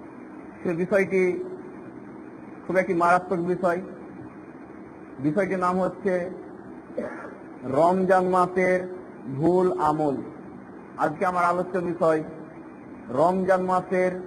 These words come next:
ভুল আমল। আমি যদিও কিছুদিন আগে আপনাদের এখানে জুমার খুতবা রেখেছিলাম,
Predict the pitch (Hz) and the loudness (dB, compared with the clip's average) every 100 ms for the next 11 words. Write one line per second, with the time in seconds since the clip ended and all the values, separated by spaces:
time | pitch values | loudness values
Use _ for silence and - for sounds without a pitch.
0 | - - 131 160 185 175 - 151 156 156 | -12 -10 0 4 6 4 2 2 4 2
1 | 131 - - - - - - - - - | 0 -4 -12 -14 -16 -16 -16 -16 -18 -18
2 | - - - - - - - - - - | -16 -16 -16 -16 -16 -16 -16 -16 -16 -16
3 | - - - - - - - - 185 196 | -16 -16 -16 -16 -16 -14 -4 0 2 2
4 | 190 - - - - - - - - - | 0 -6 -12 -14 -14 -14 -16 -16 -16 -16
5 | - - - - - 127 160 185 208 196 | -16 -16 -16 -16 -14 -6 -2 0 4 4
6 | 185 180 - - - - 185 202 185 151 | 4 2 -6 -14 -16 -8 -2 0 4 6
7 | 170 170 110 - - - 156 170 180 175 | 6 6 2 -2 -12 0 0 2 2 4
8 | 170 180 175 170 170 - - - 147 175 | 4 2 2 0 -2 -12 -12 -2 2 4
9 | 165 160 180 170 165 156 120 156 170 185 | 4 2 0 4 6 4 2 0 2 4
10 | 160 147 | 4 4